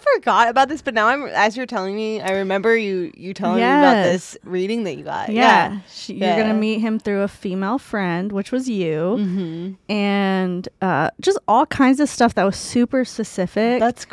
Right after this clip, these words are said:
Speaker 2: And then, like,
Speaker 1: crazy.
Speaker 2: two weeks later,
Speaker 1: You
Speaker 2: I met
Speaker 1: met
Speaker 2: my
Speaker 1: him.
Speaker 2: ex.
Speaker 1: That is
Speaker 2: Yeah.
Speaker 1: out of control. Like, yeah, she predicted it.
Speaker 2: She really did. She predicted it.
Speaker 1: Did she say anything about what your future would be with him? Because I wonder if she predicted, like, how it would end.
Speaker 2: No, I think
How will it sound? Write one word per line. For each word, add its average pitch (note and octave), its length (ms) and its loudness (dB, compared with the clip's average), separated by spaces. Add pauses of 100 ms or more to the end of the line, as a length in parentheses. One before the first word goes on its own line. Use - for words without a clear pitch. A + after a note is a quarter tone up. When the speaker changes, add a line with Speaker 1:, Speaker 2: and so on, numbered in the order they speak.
(120)
Speaker 2:
And E3 300 2
then, C4 120 6
like, C4+ 180 6
Speaker 1:
crazy. D3 220 -8
Speaker 2:
two D4+ 200 2
weeks A3+ 440 -2
later, F3 640 -6
Speaker 1:
You F#3 100 -4
Speaker 2:
I F3 60 -2
met F#3 260 0
Speaker 1:
met - 20 -
Speaker 2:
my C4 80 0
Speaker 1:
him. - 340 0
Speaker 2:
ex. - 240 -14
Speaker 1:
That A#3 220 0
is A#3 60 -4
Speaker 2:
Yeah. C3+ 280 -2
Speaker 1:
out E3+ 120 -10
of F#3+ 100 -14
control. G#3 440 -12
Like, F#3 220 -12
yeah, C4 380 -2
she C4 200 -16
predicted D#4+ 460 -12
it. F3 180 -4
Speaker 2:
She B3 160 2
really A3 300 0
did. G3 240 -2
She - 140 -10
predicted G3 460 -6
it. F3 200 -4 (220)
Speaker 1:
Did A#3+ 160 -4
she E4+ 120 -2
say A#3 240 -4
anything G#3+ 280 -6
about F#3 220 -2
what E3 200 -8
your F3+ 100 -14
future E3+ 340 -14
would F3 140 -12
be F#3 140 -12
with F#3 160 -10
him? F#3+ 260 -12
Because E3+ 560 -10 (260)
I F#3 120 -4
wonder F3+ 420 -4
if F#3 80 -8
she - 140 -12
predicted, E3 540 -12
like, D#3 220 -8
how D#3 520 -8
it D#3+ 80 -14
would D#3 220 -14
end. D#3+ 360 -14 (320)
Speaker 2:
No, C#4 280 6
I C#4 220 2
think D4 440 -2